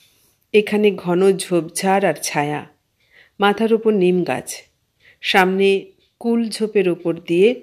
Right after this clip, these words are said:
নদী দেখা যায়। মাঝে মাঝে পাখির ডাক ছাড়া আর কিছু কানে যাচ্ছে না। নদীর বালি ছাড়া অন্য কিছু চোখেও পড়ছে না। এখানে যে যার মতন আরাম করে বসলাম, বসে নিশ্চিন্ত হলাম।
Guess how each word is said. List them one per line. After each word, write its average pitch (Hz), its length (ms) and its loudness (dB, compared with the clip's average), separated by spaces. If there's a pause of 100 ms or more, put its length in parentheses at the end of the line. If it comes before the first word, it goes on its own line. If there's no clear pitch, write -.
(140)
নদী 165 260 0
দেখা - 340 -6
যায়। - 220 -12 (1400)
মাঝে 196 280 4
মাঝে 226 280 2
পাখির 180 480 -4
ডাক 165 300 -2
ছাড়া 214 440 -2 (520)
আর 185 180 0
কিছু 190 280 -6
কানে 151 260 -8
যাচ্ছে 147 360 -10
না। 101 160 -14 (1200)
নদীর 208 300 6
বালি 185 280 4
ছাড়া 233 360 0
অন্য 180 280 0
কিছু 185 300 -4
চোখেও 180 500 -4
পড়ছে 156 360 -8
না। - 200 -16 (1040)
এখানে 202 420 0
যে 185 220 2
যার 185 220 2
মতন 175 420 -2 (480)
আরাম 170 300 -2
করে 151 240 -6
বসলাম, 151 480 -10 (760)
বসে 190 360 2
নিশ্চিন্ত 180 540 0
হলাম। 151 360 -8